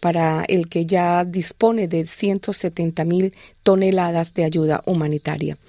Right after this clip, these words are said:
El bloqueo de Israel a la población palestina redujo drásticamente la ayuda vital a Gaza. La onu declaró la hambruna en partes de ese territorio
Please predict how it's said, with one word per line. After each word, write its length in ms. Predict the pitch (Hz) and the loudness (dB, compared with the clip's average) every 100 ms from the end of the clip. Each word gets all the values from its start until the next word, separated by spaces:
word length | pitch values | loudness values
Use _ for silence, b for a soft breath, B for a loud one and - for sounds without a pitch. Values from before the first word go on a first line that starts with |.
| B B B B B | B B B B B
El 120 | 180 | 2
bloqueo 420 | 175 170 196 196 | 2 0 2 2
de 120 | 196 190 | 2 0
Israel 580 | 180 165 165 202 226 - | 0 -2 2 2 2 0
a 100 | 170 | 0
la 220 | 156 156 | 0 -2
población 520 | 165 165 151 - 180 | -2 -2 -4 -4 -4
palestina 520 | 165 156 - 220 208 | -4 -6 -2 0 0
redujo 760 | 185 170 170 214 226 185 175 156 | 0 -2 2 2 2 -6 -6 -4
drásticamente 920 | 180 165 - 190 165 175 180 190 196 B B | -2 -2 -4 -8 -2 -2 -2 -4 -6 B B
la 180 | - 160 | -2 0
ayuda 380 | 160 185 180 175 | 0 2 2 0
vital 340 | 175 170 160 - | -2 -2 -4 -2
a 100 | 170 | -4
Gaza. 400 | 156 147 - 156 B B B B | -2 -4 -4 -8 B B B B
La 180 | 185 170 | 0 4
onu 380 | 180 190 202 226 | 4 4 2 2
declaró 460 | 180 165 156 160 | 0 -2 0 2
la 180 | 175 170 | 2 0
hambruna 460 | 165 165 175 214 214 | -2 0 2 2 2
en 100 | 170 | 0
partes 420 | 160 160 175 170 | -2 -2 -2 0
de 140 | 160 | 0
ese 180 | 156 175 | 0 -4
territorio 680 | 165 165 190 226 214 220 | -4 -2 0 2 4 2